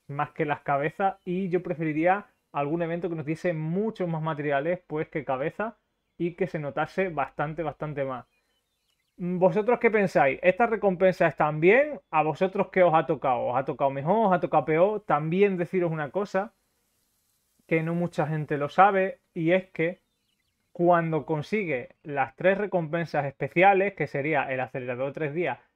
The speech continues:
las dos mil gemas y el cofre de accesorio épico, te dan todas las recompensas de la ruleta restante.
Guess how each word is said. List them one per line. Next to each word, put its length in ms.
las 220
dos 140
mil 100
gemas 380
y 140
el 140
cofre 320
de 40
accesorio 380
épico, 440
te 180
dan 320
todas 340
las 120
recompensas 840
de 120
la 120
ruleta 460
restante. 760